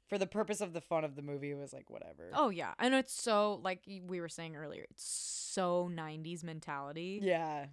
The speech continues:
Speaker 2: So
Speaker 1: It's, it's really entertaining.
Speaker 2: it's forgivable and it's fun.
Speaker 1: It's definitely, like, not realistic.
Speaker 2: No. Well,
Speaker 1: Um,
Speaker 2: yeah.
Speaker 1: but in, like, a, but in a, in a, in a rom-com ninety-two sort of way.
Speaker 2: Yeah.
Speaker 1: Um,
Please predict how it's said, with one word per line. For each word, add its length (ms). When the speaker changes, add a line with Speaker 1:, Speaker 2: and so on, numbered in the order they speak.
Speaker 2:
So 540
Speaker 1:
It's, 340
it's 260
really 340
entertaining. 540
Speaker 2:
it's 220
forgivable 680
and 140
it's 160
fun. 540
Speaker 1:
It's 200
definitely, 420
like, 180
not 240
realistic. 840
Speaker 2:
No. 560
Well, 200
Speaker 1:
Um, 80
Speaker 2:
yeah. 300
Speaker 1:
but 100
in, 160
like, 200
a, 340
but 160
in 140
a, 40
in 280
a, 220
in 140
a 140
rom-com 680
ninety-two 1040
sort 300
of 80
way. 260
Speaker 2:
Yeah. 340
Speaker 1:
Um, 520